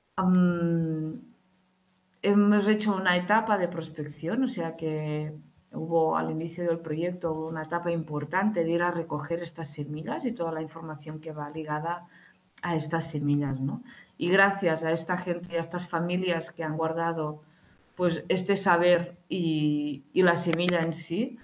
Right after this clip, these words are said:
pues, ah, estamos aquí hoy y tenemos todo este material y toda esta información supervaliosa, ¿no? Ah, ¿puedes pasar la diapositiva, por favor?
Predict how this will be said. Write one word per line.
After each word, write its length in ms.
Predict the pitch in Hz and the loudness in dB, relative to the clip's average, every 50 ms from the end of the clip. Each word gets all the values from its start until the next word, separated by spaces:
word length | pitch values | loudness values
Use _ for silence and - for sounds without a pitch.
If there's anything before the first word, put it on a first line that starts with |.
| - - - _ _ _ _ _ _ _ | -20 -20 -20 _ _ _ _ _ _ _
pues, 540 | - 185 175 160 156 151 151 147 151 151 156 | 0 2 4 4 4 4 2 0 -2 -4 -4
ah, 360 | 151 139 139 135 131 135 139 - | -4 -2 -2 -4 -4 -6 -8 -10
estamos 600 | 147 143 - - 147 143 143 143 143 147 147 156 | -10 -10 -6 -2 0 2 4 4 4 4 2 0
aquí 320 | 151 151 151 - 156 147 143 | -4 -4 -4 -4 -2 -2 0
hoy 160 | 143 170 214 | 0 0 -2
y 100 | 208 - | -2 -2
tenemos 380 | - 151 151 151 156 147 143 | -2 -2 0 0 0 -2 -2
todo 140 | - 165 160 | 0 0 0
este 240 | 160 151 - 165 156 | 0 0 -2 -6 -4
material 440 | 156 160 156 - 151 156 156 151 156 | -4 -4 -4 -4 -4 -4 -2 -2 -2
y 60 | 165 | -4
toda 220 | 160 - - 156 156 | -6 -6 -8 -10 -8
esta 160 | 151 - 160 | -8 -8 -8
información 1000 | 151 151 156 160 156 156 151 139 143 - - 160 156 151 156 156 160 165 - - | -10 -10 -10 -10 -10 -8 -8 -8 -10 -12 -12 -12 -10 -8 -10 -10 -12 -14 -18 -20
supervaliosa, 1000 | - - - - 180 180 - 151 151 151 147 147 147 147 143 143 143 143 - 147 | -18 -18 -16 -16 -14 -10 -10 -8 -8 -8 -8 -6 -6 -6 -6 -8 -8 -10 -12 -14
¿no? 140 | 143 143 143 - - _ _ _ _ _ _ _ _ _ _ _ _ _ _ _ _ _ _ _ _ _ _ - | -16 -18 -18 -20 -20 _ _ _ _ _ _ _ _ _ _ _ _ _ _ _ _ _ _ _ _ _ _ -6
Ah, 260 | - 180 175 175 175 | -4 -4 -4 -4 -4
¿puedes 260 | - 180 180 185 180 | -4 -2 -2 -2 -2
pasar 320 | - - 202 180 208 208 196 | -4 -4 -4 0 0 0 0
la 60 | 185 | 0
diapositiva, 640 | 180 175 165 - 170 147 - 165 - 202 240 269 254 254 | -2 -2 -4 -6 -8 -10 -10 -6 -2 -2 0 0 -2 -4
por 100 | 247 233 | -6 -8
favor? 360 | - 247 240 247 285 330 | -6 -4 -2 -2 -2 -4